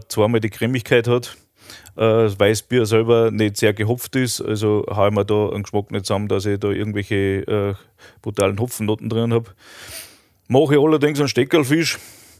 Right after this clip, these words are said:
der ein bisschen ein rauchiges Aroma vom Feuer haben sollte, dann darf schon,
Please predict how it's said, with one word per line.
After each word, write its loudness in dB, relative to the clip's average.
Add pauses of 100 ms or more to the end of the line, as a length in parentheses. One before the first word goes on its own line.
(480)
der 4
ein -2
bisschen 0
ein 6
rauchiges 2
Aroma 2
vom -2
Feuer 6
haben 2
sollte, 0 (580)
dann -2 (360)
darf 2
schon, 0